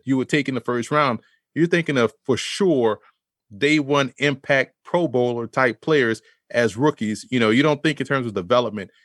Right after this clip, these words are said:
Uh, I think we kind of transitioned away from that. And so you're seeing guys that probably are glorified third round picks at any position going in the first round because of the fifth year option and they, they see the pro-, the progress. But these coaches don't have that luxury for the most part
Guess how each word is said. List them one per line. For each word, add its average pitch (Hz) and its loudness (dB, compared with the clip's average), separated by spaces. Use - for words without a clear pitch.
Uh, 104 0
I 117 4
think 135 -2
we 131 -6
kind 131 0
of 113 -2
transitioned 131 -2
away 120 2
from 147 -4
that. 151 0
And 117 0
so - -4
you're 123 0
seeing 131 -4
guys 123 4
that 110 2
probably 123 -2
are 113 2
glorified 120 0
third 120 0
round 117 -2
picks - -4
at 123 0
any 190 2
position 117 -2
going 143 2
in 135 -2
the 123 -2
first 131 -2
round 127 0
because 110 0
of 98 -2
the 87 -10
fifth - -6
year 101 -2
option 147 0
and 110 -4
they, 113 2
they 107 -2
see 127 -4
the 110 -2
pro-, 104 0
the 90 -6
progress. 143 2
But 113 -2
these 156 -2
coaches 143 -2
don't 120 -2
have 120 0
that 113 2
luxury 120 -2
for 107 -4
the 104 0
most 127 0
part 110 2